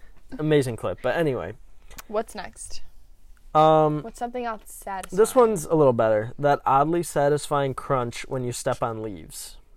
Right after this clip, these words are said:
Speaker 2: Oh, okay.
Speaker 1: I can, I can get down with that.
Speaker 2: Okay.
Speaker 1: One thing that I think a lot of people find satisfying that I, it's one of those noises that kinda makes me shudder. You know how people
Speaker 2: Yeah.
Speaker 1: have those noises?
Speaker 2: What?
Speaker 1: Is, uh, the crunch of snow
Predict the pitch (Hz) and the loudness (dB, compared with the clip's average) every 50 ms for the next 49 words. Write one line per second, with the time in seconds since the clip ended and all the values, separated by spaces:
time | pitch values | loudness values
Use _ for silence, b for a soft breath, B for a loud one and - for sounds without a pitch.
0 | - _ - - - 202 202 190 180 - - 208 104 - - 220 - - 320 - | -20 _ -20 -20 -20 -20 -20 -20 -20 -20 -20 -20 -20 -20 -20 -20 -18 -16 -14 -8
1 | - 294 233 220 - - 294 - - - 151 165 - 196 180 160 - - 165 175 | -6 -6 -6 -6 -8 -10 -16 -12 -6 -4 -4 -4 -2 -4 -6 -6 -6 -6 -6 -4
2 | 180 165 151 123 117 104 98 92 104 - - 73 - - - - - - 240 294 | 0 -2 0 0 0 -4 -4 -4 -8 -10 -10 -12 -12 -14 -16 -20 -18 -16 -16 -16
3 | - 311 254 233 254 269 - - 127 135 151 175 185 - 214 214 214 208 196 175 | -14 -16 -16 -16 -18 -20 -14 -4 -2 -2 0 -2 -2 -4 -4 -4 -2 -2 -2 -4
4 | 156 151 165 160 147 143 131 127 123 120 123 127 123 - 147 139 135 143 139 131 | -4 -4 -6 -8 -6 -4 -2 2 2 2 2 2 -2 -6 -8 -8 -6 -8 -10 -8
5 | - 143 139 135 139 - - - - - - 139 139 139 - - 156 151 151 147 | -6 -6 -6 -6 -8 -10 -14 -20 -16 -8 -6 -6 -6 -6 -6 -8 -6 -6 -6 -8
6 | 123 139 135 - - 95 113 127 135 131 127 - - - - - - - - - | -8 -8 -10 -6 -4 -2 -2 0 -2 -4 -6 -10 -16 -20 -20 -20 -20 -20 -18 -10
7 | - 165 156 156 156 151 139 127 120 123 - 147 147 147 151 147 131 127 127 131 | -8 -2 0 0 0 2 0 -2 -2 -4 -4 -4 -4 -2 -2 -4 -2 -2 -2 -2
8 | 135 127 139 123 - 135 127 123 123 120 - 127 117 - - - - 104 107 113 | -2 -4 -6 -8 -6 -6 -6 -6 -6 -8 -8 -10 -12 -12 -10 -8 -6 -4 -4 -2
9 | 120 123 127 143 - - 127 120 113 117 117 - 127 113 107 113 110 104 110 104 | -4 -6 -6 -8 -14 -12 -8 -6 -6 -6 -6 -6 -8 -4 -4 -4 -4 -4 -6 -8
10 | 107 113 110 110 113 123 127 120 - - - - - - 220 185 - - - - | -8 -8 -8 -8 -8 -8 -10 -12 -12 -16 -20 -20 -20 -16 -16 -14 -14 -16 -18 -20
11 | - - - - - - - 151 147 147 147 147 139 127 123 147 - - - - | -20 -20 -20 -20 -20 -10 -6 -2 0 0 0 0 -2 -4 -8 -12 -18 -20 -20 -20
12 | - - - - - 123 127 123 120 120 - - 135 131 135 - 135 117 - - | -20 -20 -18 -6 -2 0 0 0 -2 -6 -10 -8 -8 -8 -6 -6 -10 -12 -12 -14
13 | - 117 104 104 101 92 80 - - | -14 -12 -10 -8 -8 -8 -10 -12 -16